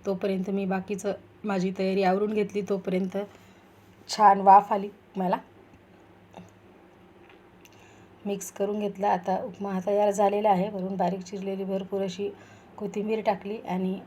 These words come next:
उपमा सर्व्ह केला प्लेटमध्ये. चटणी शेंगदाण्याची आणि उपमा, अ, खूप छान लागत होता.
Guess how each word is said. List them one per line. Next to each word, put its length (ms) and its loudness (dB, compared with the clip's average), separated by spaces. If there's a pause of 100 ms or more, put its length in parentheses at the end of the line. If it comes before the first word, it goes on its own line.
(140)
उपमा 280 -8
सर्व्ह 340 -4
केला 160 -4 (1300)
प्लेटमध्ये. 500 -2
चटणी 560 -4
शेंगदाण्याची 600 -2
आणि 200 4
उपमा, 420 -6 (240)
अ, 160 -2
खूप 300 -14
छान 160 4
लागत 320 4
होता. 280 0